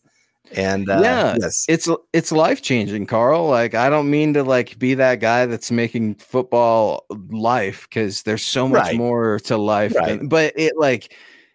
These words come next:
Speaker 2: it reinvigorated us, come, us being Broncos country, our town, our, our geographical location, oh, like, everything, man. Like, the b-, orange was brighter all over the world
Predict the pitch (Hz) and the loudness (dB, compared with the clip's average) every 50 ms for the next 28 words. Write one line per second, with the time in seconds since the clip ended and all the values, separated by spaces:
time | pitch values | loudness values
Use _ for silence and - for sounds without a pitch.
0 | _ _ _ - 170 180 190 - 143 127 117 117 147 180 190 185 175 147 127 117 | _ _ _ -6 -4 -4 -4 -4 -6 -10 -6 -4 -2 -2 0 2 2 2 2 0
1 | 101 98 92 - 151 165 139 151 143 135 127 120 117 107 110 104 101 101 101 101 | -2 -6 -6 -2 -2 -2 0 0 2 2 2 2 2 0 -2 -4 -4 -4 -6 -6
2 | - - - - - 143 143 127 - 123 123 - - 139 143 131 - - - 135 | -6 -8 -8 -6 -4 -4 -2 -2 -4 -6 -4 0 0 0 0 0 -2 -4 -4 -2
3 | 131 123 117 104 117 117 120 123 - 123 113 107 - - 117 110 101 - - 101 | -2 -2 -2 -4 -4 -4 -4 -4 -2 -2 -4 -4 -4 -4 -4 -4 -4 -4 -4 -4
4 | 95 90 - 107 104 98 - - - - - - 131 135 147 143 131 127 120 107 | -4 -2 0 -2 -2 -2 -4 -10 -10 -10 -8 -6 -2 0 0 2 2 0 0 -2
5 | 101 101 76 95 117 117 117 110 107 104 - _ - - 123 120 113 110 107 95 | -4 -6 -4 -2 -2 -2 -2 -2 -4 -8 -12 _ -4 -2 0 0 0 0 -4 -6
6 | - - - - 175 139 - - 131 135 127 135 131 - 131 143 135 123 113 104 | -8 -8 -6 -4 -4 -4 -4 -4 -2 0 0 0 -2 -4 -4 -4 -2 -2 -2 -2
7 | 104 - - - 135 143 147 139 - 139 131 113 - - 185 180 147 127 - - | -4 -6 -6 -2 0 0 0 0 0 -2 -2 0 2 2 2 2 2 -2 -4 -8
8 | - - - - - _ - 214 226 233 240 196 196 233 233 202 135 - 165 143 | -18 -20 -20 -20 -14 _ 0 2 2 2 2 2 2 2 2 2 2 2 0 0
9 | 120 107 107 110 117 123 139 151 170 180 165 139 123 117 113 - - - 147 127 | 0 0 -2 -4 -2 0 0 2 2 2 2 2 0 0 -4 -8 -12 -10 -4 -2
10 | 165 147 - 151 135 - - 127 - - - 185 202 226 233 226 226 196 151 131 | -2 -2 -2 -4 -10 -10 -12 -12 -8 0 2 4 4 6 4 4 4 4 2 0
11 | - - - - 139 139 151 175 165 147 120 110 101 - 117 123 131 139 160 175 | -2 -6 -8 -6 -4 0 2 2 0 0 -2 -8 -10 -6 -2 2 2 4 4 4
12 | 160 135 90 71 - _ - 123 151 160 165 170 175 175 160 160 160 131 123 110 | 2 0 -2 -4 -8 _ 0 2 2 4 4 4 2 0 0 0 -2 -2 -2 -2
13 | 104 98 101 107 131 147 170 175 120 87 78 - - | -4 -6 -6 -4 -2 -2 0 0 -2 -2 -6 -10 -20